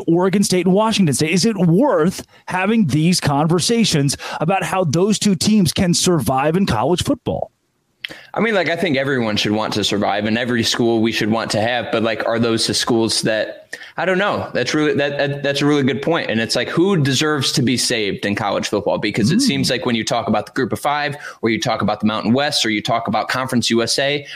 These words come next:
Speaker 2: or in everything like that, nobody cares about those schools. And, like, I'm not saying I don't care about them. It just means, like, those are the schools that's like, "All right, you don't get us the ratings that we want, so we don't necessarily care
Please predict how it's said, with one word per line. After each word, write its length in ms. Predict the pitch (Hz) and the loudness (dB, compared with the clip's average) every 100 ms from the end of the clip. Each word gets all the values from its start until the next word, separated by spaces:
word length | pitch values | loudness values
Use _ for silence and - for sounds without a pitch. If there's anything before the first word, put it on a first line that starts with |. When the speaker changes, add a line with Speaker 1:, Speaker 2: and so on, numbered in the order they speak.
| - | -8
Speaker 2:
or 140 | 113 123 | -4 0
in 60 | |
everything 400 | 160 226 147 131 | 0 -2 -2 -2
like 200 | 117 107 | -2 -2
that, 240 | 117 110 - - - | -4 -4 -6 -14 -4
nobody 260 | 160 208 139 | -2 0 0
cares 320 | 139 120 101 | 0 -2 -2
about 200 | 101 95 | -4 -2
those 160 | 90 | -2
schools. 320 | - 95 82 - | -2 -2 -2 0
And, 140 | 120 | 0
like, 160 | 117 127 | 0 -2
I'm 100 | 139 | -2
not 160 | 135 | -2
saying 240 | - 120 123 | -2 -2 -2
I 120 | 151 | -2
don't 180 | 117 90 | -4 -2
care 160 | 101 | -2
about 260 | 95 98 - | 0 -2 0
them. 160 | 117 | 0
It 40 | 113 | 0
just 220 | 123 120 | -2 -2
means, 200 | 135 123 | -2 0
like, 140 | 127 | -2
those 220 | 147 160 151 | 0 0 0
are 60 | |
the 80 | 139 | -2
schools 300 | 127 143 139 | 0 0 0
that's 160 | 117 - | -2 -2
like, 160 | 120 - | -4 -4
"All 160 | 147 139 | -2 -2
right, 160 | 123 | 0
you 100 | 143 | 0
don't 160 | 160 143 | 0 0
get 160 | 143 | 0
us 140 | 131 - | -2 -2
the 140 | 120 | 0
ratings 320 | 113 120 113 | 0 0 -2
that 80 | 120 | 0
we 100 | 110 | 0
want, 260 | 107 113 110 | 0 0 0
so 140 | 117 | 0
we 160 | 113 151 | 2 2
don't 200 | 151 120 | 2 0
necessarily 600 | 120 113 107 107 92 90 | 0 -2 -2 0 -2 -2
care 380 | - 101 92 | -2 -2 -2